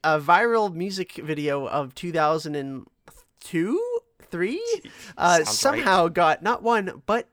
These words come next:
Speaker 1: two kart racer games on the P S two.
Speaker 2: Wow. I, I, ca-, I can't, I can't believe that, what I'm hearing.
Speaker 1: Yeah, see, the fact that you had a, just a normal reaction at first, I was like, "Oh, he didn't hear it right." <laughs>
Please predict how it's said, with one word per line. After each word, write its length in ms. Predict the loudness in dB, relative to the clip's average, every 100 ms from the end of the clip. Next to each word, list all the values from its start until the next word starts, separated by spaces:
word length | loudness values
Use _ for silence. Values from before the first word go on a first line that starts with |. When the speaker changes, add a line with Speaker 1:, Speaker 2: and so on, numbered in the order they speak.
| -14
Speaker 1:
two 480 | -8 -4 -2 -2 -4
kart 240 | 0 0 0
racer 300 | -8 -8 -10
games 400 | -8 -10 -10 -6
on 260 | 0 0 0
the 80 |
P 200 | -6 -4
S 140 | -4 -4
two. 380 | -6 -6 -6 -10 -18 _ _ _ _ -14
Speaker 2:
Wow. 340 | -8 -6 -8 -12 _ _ _ _ _ -6
I, 160 | -6 0
I, 120 | 0
ca-, 160 | 0 -6
I 120 | -6
can't, 340 | -6 -6 -8 -8 -10
I 100 | -8
can't 220 | -4 -6
believe 300 | -6 -8 -10
that, 160 | -12 -8
what 140 | -6
I'm 100 | -4
hearing. 280 | -4 -6 0
Speaker 1:
Yeah, 140 | 0
see, 260 | 2 0 -2
the 120 | -2 0
fact 240 | 2 2
that 100 | -2
you 220 | -4 -4
had 200 | 0 0
a, 120 | 0
just 220 | -6 -8 -8
a 20 |
normal 320 | -4 -4 -2
reaction 420 | 0 0 0 -6
at 80 | -10
first, 300 | -8 -10 -6
I 40 |
was 120 | -8 -6
like, 160 | -8
"Oh, 120 | -6 -6
he 160 | -6
didn't 160 | -10 -12
hear 180 | -12 -12
it 80 |
right." 260 | -12 -14 -6
<laughs> 360 | -8 -2 0 2